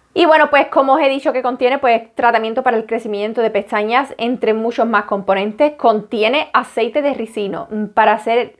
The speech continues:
eh, la pestaña, pues, mucho más bonita. Y aparte, pues, contiene tratamiento. Esta máscara de pestañas especialmente es voluminizante,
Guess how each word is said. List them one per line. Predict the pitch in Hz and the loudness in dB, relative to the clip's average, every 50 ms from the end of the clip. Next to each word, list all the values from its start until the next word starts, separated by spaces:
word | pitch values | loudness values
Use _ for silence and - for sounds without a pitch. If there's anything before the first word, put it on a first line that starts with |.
| _ | _
eh, | - 220 214 208 208 202 202 | -2 0 2 2 2 4 2
la | 190 190 - | 0 0 -2
pestaña, | 208 202 - _ - 247 247 277 302 349 403 466 480 - - | -6 -10 -10 _ 0 0 0 2 0 -2 -2 -2 -4 -4 0
pues, | 254 247 262 262 - | 2 2 2 2 -2
mucho | 208 214 240 226 - 269 | -6 -8 -6 -4 -4 0
más | 240 262 339 403 - - _ _ _ | 2 2 2 2 -2 -10 _ _ _
bonita. | 202 185 220 226 220 214 226 233 226 226 - - - - _ | -2 2 4 4 4 4 0 -4 -4 -6 -8 -8 -10 -14 _
Y | - 208 208 | -2 0 0
aparte, | - - - 208 311 302 | 2 2 0 0 -2 -6
pues, | 285 - 254 262 - _ | -6 -6 -6 -6 -8 _
contiene | - 220 214 196 202 190 196 196 | -12 -10 -8 -8 -8 -8 -8 -8
tratamiento. | 190 226 247 269 302 339 359 330 277 - - - 202 - - - - - - - - | -6 -4 -2 -2 -2 -2 -2 -4 -4 -6 -4 -2 -2 -2 -2 -8 -16 -20 -20 -8 0
Esta | - 294 - - 311 | 0 0 2 2 2
máscara | 285 269 285 - 311 262 254 | 2 2 2 2 2 2 2
de | 247 247 | 2 2
pestañas | 247 262 - 277 254 254 262 302 302 - - | -2 -4 -4 -4 -4 -2 -2 -4 -4 -4 -4
especialmente | 269 262 - 254 - 247 247 247 254 262 - 247 254 | -6 -6 -6 -4 -4 -4 -4 -4 -6 -2 0 0 0
es | 262 214 214 | 0 0 2
voluminizante, | 247 240 240 240 240 233 233 226 214 208 208 208 - 233 247 262 285 - - 330 | 2 2 4 2 0 -2 -4 -4 -4 -6 -6 -2 0 0 0 0 -2 -4 -2 -2